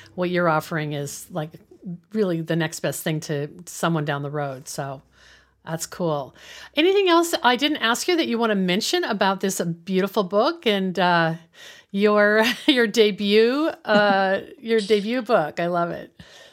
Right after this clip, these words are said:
Speaker 2: Oh, no, I just thank you so much for having me on, and I'm, I can't wait to, uh, hear people's reactions to the book.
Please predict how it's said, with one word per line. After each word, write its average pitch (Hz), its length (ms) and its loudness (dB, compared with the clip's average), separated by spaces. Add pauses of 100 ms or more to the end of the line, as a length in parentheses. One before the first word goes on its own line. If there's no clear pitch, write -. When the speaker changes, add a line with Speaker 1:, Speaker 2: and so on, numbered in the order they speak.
(120)
Speaker 2:
Oh, 247 340 -2 (280)
no, 214 400 0
I 202 220 2
just 247 260 -4
thank 233 200 0
you 269 60 -4
so 247 160 -6
much 220 240 -4
for 233 100 -6
having 220 360 -4
me 220 160 -6
on, 226 460 -4
and 180 200 -10 (160)
I'm, 196 180 -10 (180)
I 190 120 -8
can't 196 300 -12
wait 196 400 -6
to, 190 240 -6
uh, 180 480 -4
hear 208 140 -4
people's 196 360 -6
reactions 190 540 -4
to 214 80 -4
the 190 80 -6
book. 202 380 0